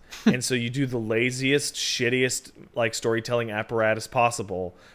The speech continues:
Speaker 2: which is you f-, you flash back to events and have a character narrate it for fifteen minutes.
Speaker 1: Oof.
Speaker 2: Like,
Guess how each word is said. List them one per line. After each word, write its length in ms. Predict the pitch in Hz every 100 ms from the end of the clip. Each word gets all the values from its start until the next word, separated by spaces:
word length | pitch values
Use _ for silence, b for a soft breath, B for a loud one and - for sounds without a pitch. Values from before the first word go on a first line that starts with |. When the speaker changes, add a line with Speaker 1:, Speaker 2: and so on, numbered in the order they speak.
| B
Speaker 2:
which 200 | 110 -
is 260 | 113 107 110
you 100 | 110
f-, 240 | - -
you 160 | 123 117
flash 520 | - - 110 117 -
back 320 | - 120 120
to 120 | - 110
events 460 | 101 104 120 -
and 140 | 113 113
have 120 | 110
a 40 |
character 440 | - 117 113 123 107
narrate 540 | 107 107 107 101 98
it 140 | 98
for 100 | -
fifteen 420 | 98 95 - 90 90
minutes. 460 | 87 87 - - - b b b b b - 113
Speaker 1:
Oof. 760 | 101 95 - - - - -
Speaker 2:
Like, 420 | 107 104 101 -